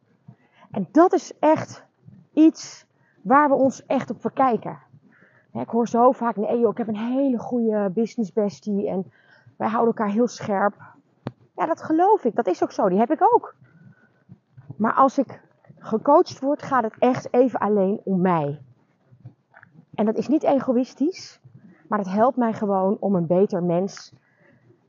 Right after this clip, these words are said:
en een betere ondernemer en een betere mentor te worden. Gevangen?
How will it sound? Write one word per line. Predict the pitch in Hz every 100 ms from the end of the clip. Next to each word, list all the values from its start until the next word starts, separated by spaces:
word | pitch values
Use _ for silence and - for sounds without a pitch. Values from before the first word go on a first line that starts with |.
| _ _ - _ _ -
en | -
een | 180
betere | 170 214 202
ondernemer | 208 220 214 214 208 180 160 165 165 _ - - _
en | 202
een | 214
betere | 208 202 202
mentor | 214 208 190 156
te | -
worden. | 135 139 131 - _ _ _ _ _ - - - - _ _ _ - - _ _ _ - - _ _ _ - - _ _ - - _ _ _ _ - _ _ - - _ _
Gevangen? | - - 247 - 302 311 359